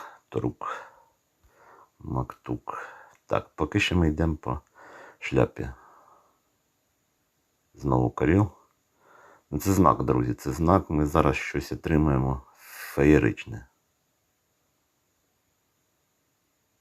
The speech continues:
Хокман,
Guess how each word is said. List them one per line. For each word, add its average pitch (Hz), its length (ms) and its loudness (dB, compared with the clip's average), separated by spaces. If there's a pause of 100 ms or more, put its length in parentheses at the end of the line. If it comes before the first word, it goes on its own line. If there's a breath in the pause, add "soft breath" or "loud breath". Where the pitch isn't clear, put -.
(1900 loud breath)
Хокман, 69 440 0